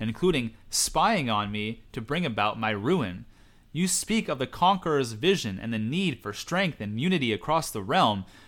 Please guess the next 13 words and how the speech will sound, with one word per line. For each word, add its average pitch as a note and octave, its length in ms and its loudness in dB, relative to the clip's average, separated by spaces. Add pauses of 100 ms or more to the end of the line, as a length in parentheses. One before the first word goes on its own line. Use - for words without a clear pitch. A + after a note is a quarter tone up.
(120)
but A#2+ 140 0
how A3+ 280 8
can D#3+ 140 -4
that C3 200 0
be C#3 120 2
accomplished C#3+ 600 0
with A#2+ 100 -6
your D3+ 120 -2
most C3+ 340 -4
trusted G#3 440 -2
advisor A#2+ 640 2
so G3+ 420 4
self-interested?" D3+ 1080 -4